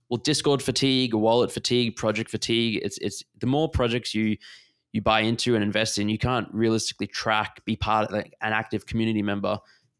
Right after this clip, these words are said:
in more than, like, a handful at once, I would say. And even that, like, in five communities at once is, is a little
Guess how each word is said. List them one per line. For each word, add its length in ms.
in 240
more 220
than, 100
like, 140
a 60
handful 500
at 80
once, 260
I 60
would 100
say. 220
And 100
even 160
that, 220
like, 140
in 80
five 300
communities 340
at 80
once 280
is, 120
is 140
a 60
little 300